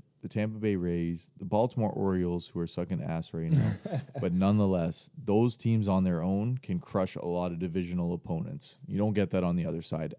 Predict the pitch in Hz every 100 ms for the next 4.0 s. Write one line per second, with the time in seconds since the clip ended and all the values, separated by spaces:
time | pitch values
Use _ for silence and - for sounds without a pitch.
0 | - 101 95 82 82 - - - _ -
1 | - _ - 95 98 87 110 - 98 92
2 | - 98 90 98 98 90 92 87 85 82
3 | 80 87 87 90 95 95 90 90 85 85